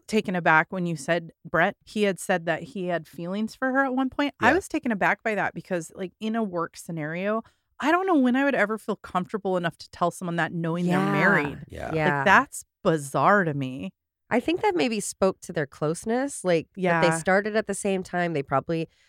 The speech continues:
Speaker 3: bitched about work. They probably talked about, you know,
Speaker 1: Was it over
Speaker 3: bonuses and
Speaker 1: drinks? Like,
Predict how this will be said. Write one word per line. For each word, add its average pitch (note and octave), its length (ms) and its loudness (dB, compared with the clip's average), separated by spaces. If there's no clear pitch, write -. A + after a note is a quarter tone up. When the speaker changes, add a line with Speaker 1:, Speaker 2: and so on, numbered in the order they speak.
Speaker 3:
bitched F#3 260 0
about F3 280 4
work. E3 460 4
They D3+ 140 -2
probably C#3+ 220 -4
talked D3 320 -4
about, E3+ 260 2
you D#3+ 200 -2
know, C#3 120 2
Speaker 1:
Was F3+ 280 4
it G3+ 140 4
over G3 200 6
Speaker 3:
bonuses G3 140 8
and E3+ 80 0
Speaker 1:
drinks? F#3 580 0
Like, E3+ 220 2